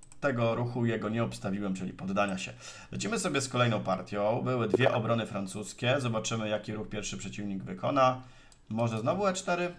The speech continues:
jest duża szansa na to. I zagrajmy sobie obronę Karokan, czyli C sześć. Może jeszcze Alechina bym spróbował, skoczek F sześć, ale tym razem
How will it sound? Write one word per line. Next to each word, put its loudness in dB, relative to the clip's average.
jest -8
duża 0
szansa -2
na 0
to. -2
I -6
zagrajmy 2
sobie -2
obronę 2
Karokan, 2
czyli 0
C 0
sześć. 0
Może 0
jeszcze -2
Alechina 2
bym 0
spróbował, -4
skoczek -8
F -4
sześć, -2
ale 2
tym -2
razem -2